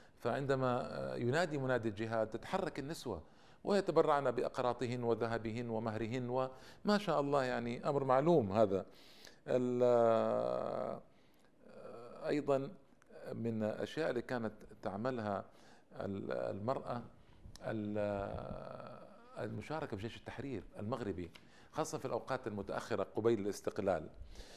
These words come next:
هناك إحصائية جميلة، آه، المندوب السامي الفرنسي ذكر، أنا ما أحب أكتب، أقول المندوب السامي الفرنسي، سامي كيف؟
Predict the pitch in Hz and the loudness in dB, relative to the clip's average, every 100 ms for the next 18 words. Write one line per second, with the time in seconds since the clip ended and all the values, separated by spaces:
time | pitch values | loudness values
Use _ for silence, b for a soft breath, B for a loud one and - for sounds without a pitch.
0 | B B 151 175 208 185 - 185 - 185 | B B 4 4 4 0 2 2 4 2
1 | 180 165 135 139 170 123 131 - - b | 2 0 0 0 0 0 -2 -6 -18 b
2 | b - 127 123 123 120 123 127 160 117 | b -6 0 2 2 0 2 4 4 2
3 | - 147 127 - 123 131 - 127 - 107 | 0 0 0 0 -2 -2 -2 -4 -2 -2
4 | 110 117 147 196 202 - - - 123 110 | 0 2 0 0 -2 -2 -4 -2 -4 -4
5 | 117 - 139 - 131 117 107 113 - 123 | -6 -8 -8 -2 0 0 0 0 0 -2
6 | 107 95 101 98 107 104 165 160 - 131 | -2 -2 -2 -4 -4 -6 -6 -8 -6 -8